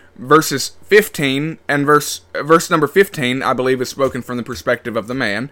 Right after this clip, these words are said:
Verse number sixteen and seventeen are, I believe, spoken from the perspective of the woman. And we'll get into that in just a moment. So he says, verses twelve through fourteen,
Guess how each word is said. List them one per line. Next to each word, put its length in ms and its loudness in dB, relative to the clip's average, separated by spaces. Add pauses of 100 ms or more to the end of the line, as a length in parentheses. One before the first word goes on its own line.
(380)
Verse 320 2
number 320 2
sixteen 520 0
and 160 -2
seventeen 600 0
are, 280 -6
I 120 0
believe, 280 -2
spoken 380 -4
from 160 -8
the 60 -8
perspective 500 -6
of 140 -14
the 60 -6
woman. 240 -4
And 100 -8
we'll 80 -4
get 140 0
into 160 -4
that 180 0
in 60 -8
just 180 -8
a 40 -8
moment. 280 -4 (420)
So 220 6
he 100 6
says, 320 4
verses 320 0
twelve 300 4
through 120 -4
fourteen, 580 -8